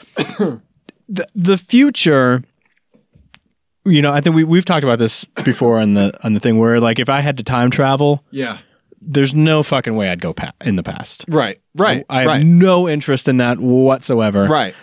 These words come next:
Speaker 1: The f-, the, whatever moment you're living in this week notwithstanding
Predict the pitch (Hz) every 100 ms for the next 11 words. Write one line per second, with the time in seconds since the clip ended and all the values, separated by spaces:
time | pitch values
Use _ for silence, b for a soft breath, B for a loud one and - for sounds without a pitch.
0 | _ 139 123 - 165 151 - 147 147 165
1 | 156 185 185 175 165 160 156 143 139 143
2 | 143 135 127 120 B B B B - 131
3 | 139 - 120 117 - 113 110 101 - 110
4 | 98 98